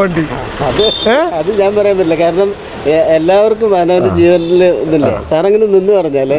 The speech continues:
Speaker 1: ആ.
Speaker 2: നമ്മൾ കൈ കൊണ്ട് തടുത്ത് ഞാൻ തട്ടിയെടുത്ത് പോകുള്ളൂ.
Speaker 1: അന്ന്
Speaker 2: എത്രയോ
Speaker 1: നമുക്ക്
Speaker 2: അനുഭവങ്ങളുണ്ട്.
Speaker 1: എന്നാ നമുക്ക് പോലീസിനെ വിളിച്ചിട്ട് വിളിച്ച്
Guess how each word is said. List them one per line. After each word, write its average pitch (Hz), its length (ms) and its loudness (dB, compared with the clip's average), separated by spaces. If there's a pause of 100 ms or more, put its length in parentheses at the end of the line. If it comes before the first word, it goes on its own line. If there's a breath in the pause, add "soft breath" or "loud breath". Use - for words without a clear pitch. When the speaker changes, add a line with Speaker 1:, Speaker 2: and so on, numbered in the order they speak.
Speaker 1:
ആ. 95 80 -10 (680)
Speaker 2:
നമ്മൾ 180 200 0 (140)
കൈ 170 200 2
കൊണ്ട് 214 160 2 (120)
തടുത്ത് 156 240 -2 (100)
ഞാൻ 151 140 0 (180)
തട്ടിയെടുത്ത് 175 560 0
പോകുള്ളൂ. 101 260 -8 (120)
Speaker 1:
അന്ന് 143 120 0
Speaker 2:
എത്രയോ 165 140 0
Speaker 1:
നമുക്ക് 180 240 0
Speaker 2:
അനുഭവങ്ങളുണ്ട്. 202 520 2
Speaker 1:
എന്നാ 175 140 0 (100)
നമുക്ക് 185 280 -2
പോലീസിനെ 190 320 0
വിളിച്ചിട്ട് 196 320 0
വിളിച്ച് 196 200 0